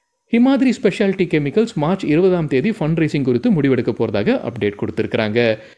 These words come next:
இன்ஃபோஎட்ஜ், நாக்ரி டாட் காம் போன்ற வெப்சைட்ஸை நடத்தக்கூடிய நிறுவனம், அவங்களுக்கு Bank of America அண்டர் பெர்ஃபார்ம் ரேட்டிங் கொடுத்திருக்கிறாங்க. எதிர்பார்க்கிற டார்கெட்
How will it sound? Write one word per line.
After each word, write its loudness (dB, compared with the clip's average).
இன்ஃபோஎட்ஜ், 4
நாக்ரி 0
டாட் 0
காம் -2
போன்ற 0
வெப்சைட்ஸை 0
நடத்தக்கூடிய -2
நிறுவனம், 0
அவங்களுக்கு -2
Bank -2
of -2
America -2
அண்டர் 0
பெர்ஃபார்ம் -2
ரேட்டிங் 0
கொடுத்திருக்கிறாங்க. -2
எதிர்பார்க்கிற -2
டார்கெட் -2